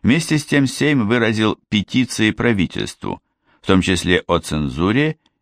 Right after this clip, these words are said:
и о помиловании Лукасинского. На закрытии Сейма шестнадцатого двадцать восьмого июня государь произнёс уже ледяную речь и спустя три дня отправился в Петербург.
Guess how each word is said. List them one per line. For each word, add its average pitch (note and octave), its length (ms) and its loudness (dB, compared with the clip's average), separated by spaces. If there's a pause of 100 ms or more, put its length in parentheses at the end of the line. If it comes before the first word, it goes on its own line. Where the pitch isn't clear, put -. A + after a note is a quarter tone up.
(120)
и C3 80 2
о C#3+ 120 2
помиловании G2+ 840 2
Лукасинского. C2+ 1000 -4 (1080)
На G#2+ 140 2
закрытии A2 640 0
Сейма B2+ 520 -2 (720)
шестнадцатого D#2+ 1000 -2
двадцать D#2 440 -2
восьмого A1 480 -4
июня A#2+ 380 -2 (440)
государь D3+ 460 0
произнёс B2+ 540 0 (120)
уже A2 320 0
ледяную G2+ 760 2
речь C#3+ 380 -2 (240)
и A#2 100 2
спустя C#3 440 -2
три G#2+ 260 -2
дня B2+ 260 2
отправился F#2 600 0
в - 60 -14
Петербург. C2+ 760 -6